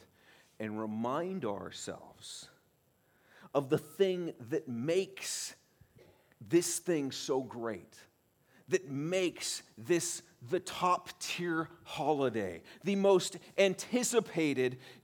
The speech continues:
day of the entire year. Let's talk about why Jesus came.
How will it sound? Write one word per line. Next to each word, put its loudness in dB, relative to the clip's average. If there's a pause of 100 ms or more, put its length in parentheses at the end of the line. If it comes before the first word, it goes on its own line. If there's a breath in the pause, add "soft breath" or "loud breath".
(120)
day 2 (520 soft breath)
of 0
the 2
entire -2 (140)
year. -2
Let's -4
talk -4
about 2
why -2
Jesus -10
came. -20